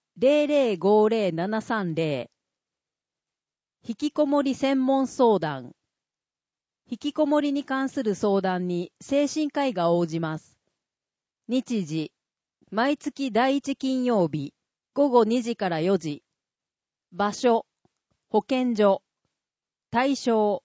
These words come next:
引きこもり状態にある方や、その方を支える家族など。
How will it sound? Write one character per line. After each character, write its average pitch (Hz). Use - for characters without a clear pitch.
引 240
き 311
こ 294
も 277
り 277
状 285
態 196
に 170
あ 185
る 170
方 160
や、 135
そ 247
の 277
方 247
を 190
支 -
え 185
る 185
家 240
族 190
な 147
ど。 165